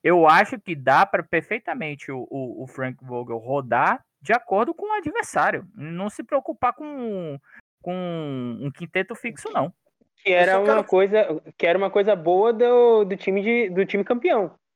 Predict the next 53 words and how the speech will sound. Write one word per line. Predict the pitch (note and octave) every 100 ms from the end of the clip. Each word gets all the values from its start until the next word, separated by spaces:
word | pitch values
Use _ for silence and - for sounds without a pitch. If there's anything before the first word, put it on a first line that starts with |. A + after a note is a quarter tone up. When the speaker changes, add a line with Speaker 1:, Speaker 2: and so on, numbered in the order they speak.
| _
Speaker 2:
O | C#3+
time | D#3+
Speaker 3:
Sim. | E3
Speaker 2:
campeão | G3 F#3 F#3+
tinha | B2 A#2
Speaker 1:
Exatamente. | G3 B2 G#3+ A#3+
Speaker 2:
seis, | A3
sete | A#3+ G3+
peças | G3 G3 A3+
que | -
a | A#3
gente | A#3
podia | A#3+ A3+ A#3
fazer | A#3+ A#3
essas | A#3 A3+
mudanças. | C4+ A#3 D#3+ - - _ _ -
Speaker 3:
Eu | A#2+ D#3
só |
quero | G3 A#3+ A#3+
Speaker 1:
Exatamente. | B3+
Speaker 3:
perguntar | B3 A#3+ A#3
pra | A#3
vocês. | A3+ - F3 C3+ - - _ _ _ -
Vocês | E3+
acham | G#3 -
que | A#3
o, | G#3+ F#3
o | E3+
jogo | F3+ F3
do | D#3+
Suns | D#3 - F3 D3 - -
é | D#3 D#3
nesse, | D#3 D#3+ -
é | D#3 -
obrigatório | E3+ D#3+ F3 E3+ E3
vencer | D3+ D3+ - D3+ _ -
pelo | D#3
fato | - D3+ D3+
deles | D3+ C#3
terem | D3+ C#3+
eliminado | C3+ C#3
a | C3
gente | C#3+
no | C#3
primeiro | C3 C#3 B2+
round, | C#3 F3 G#3+
ou | F#3
a |
gente | E3
pode | D#3 D#3
deixar | D3+ D3+
essa | C#3+
passar? | - C#3 A#2